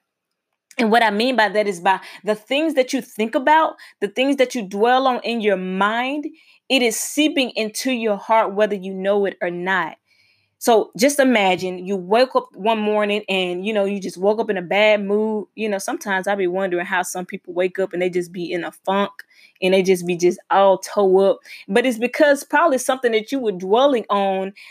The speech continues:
the night before, before you went to sleep, or just something that's just been bothering you in your mind. And it's torment. That's basically what it is, something that's been tormenting you. You know, you go to sleep with that thing on your mind, you wake up with it on your mind,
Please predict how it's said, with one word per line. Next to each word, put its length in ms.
the 140
night 280
before, 380
before 280
you 120
went 160
to 60
sleep, 300
or 100
just 320
something 380
that's 180
just 180
been 240
bothering 560
you 120
in 120
your 140
mind. 720
And 120
it's 160
torment. 640
That's 160
basically 380
what 140
it 120
is, 180
something 280
that's 180
been 160
tormenting 640
you. 220
You 140
know, 60
you 180
go 180
to 80
sleep 240
with 120
that 180
thing 180
on 140
your 80
mind, 260
you 100
wake 320
up 120
with 180
it 80
on 140
your 100
mind, 400